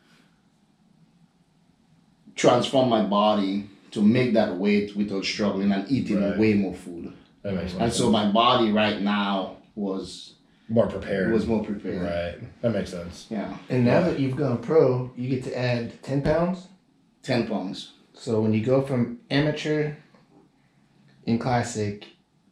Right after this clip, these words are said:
Speaker 3: to at nationals, you, when you weigh in, you get an additional ten pounds at your same height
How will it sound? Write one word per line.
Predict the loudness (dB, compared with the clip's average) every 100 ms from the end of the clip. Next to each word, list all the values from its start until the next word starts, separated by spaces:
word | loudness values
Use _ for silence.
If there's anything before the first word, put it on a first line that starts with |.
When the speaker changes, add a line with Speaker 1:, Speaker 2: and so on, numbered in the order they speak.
| _ _ _ _ -16
Speaker 3:
to | -4
at | -2 0
nationals, | 0 0 -2 -2
you, | -2 -2 -4 -10 _ _ _ -4
when | 0
you | 2
weigh | 2 2
in, | 2
you | 0
get | 0 0
an | 0
additional | 2 0 0 -2 -2
ten | -2 -2
pounds | -2 -2 0 -2 -8 -20 _ _ _ _ -8
at | -6
your | -6
same | -4 -2
height | -2 -4 -6